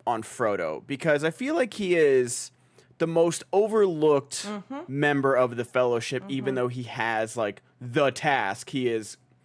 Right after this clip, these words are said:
Speaker 1: tasked with the ring and, like, literally told by Galadriel, "If you don't do this, no one will. We lose. There's no plan B here. Either you do this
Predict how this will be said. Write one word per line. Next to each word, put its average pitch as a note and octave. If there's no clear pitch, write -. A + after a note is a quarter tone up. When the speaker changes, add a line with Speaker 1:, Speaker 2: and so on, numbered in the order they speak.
Speaker 1:
tasked C#3
with B2+
the C#3+
ring A#2+
and, C#3+
like, A2+
literally C#3+
told D3+
by B2+
Galadriel, A#2
"If A#2+
you G3
don't G#3+
do F#3
this, A2
no F#3
one C#3
will. G2+
We F#3+
lose. D#3+
There's F#3+
no F#3+
plan E3
B A2+
here. B2+
Either C3
you D#3
do F3+
this A#2